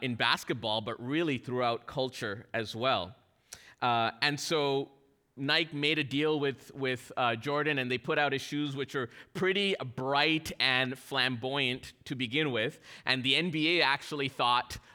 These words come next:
uh, that this was a little bit too much, these shoes that Michael Jordan had. And so they actually fined Michael Jordan five thousand dollars a game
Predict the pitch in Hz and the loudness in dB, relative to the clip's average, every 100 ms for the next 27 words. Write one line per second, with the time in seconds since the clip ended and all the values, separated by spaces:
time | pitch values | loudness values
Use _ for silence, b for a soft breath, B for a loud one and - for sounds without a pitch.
0 | - 117 113 104 117 113 135 139 120 127 | -4 0 0 0 -2 -4 -4 -4 -4 -2
1 | 139 143 135 - 160 139 123 123 - - | 0 0 -2 -4 -4 -2 0 0 -4 -8
2 | 127 120 - - - - - 147 143 139 | -4 -4 -8 -16 -14 -10 -4 -2 -2 -2
3 | 113 117 120 127 117 127 127 123 131 131 | -2 -2 -2 -4 -2 -2 -2 2 4 4
4 | 147 B B - 139 170 165 165 - 381 | 0 B B -4 -2 0 0 0 -2 -6
5 | - 139 147 170 131 127 143 143 117 131 | -2 2 2 2 0 0 0 -4 -2 -2
6 | 127 127 - 127 139 196 220 214 202 156 | -2 -4 -2 2 2 2 0 0 0 -2
7 | 120 113 120 120 - 117 101 113 117 98 | 0 2 2 -2 -4 -8 -4 0 0 0
8 | 78 104 | -6 -16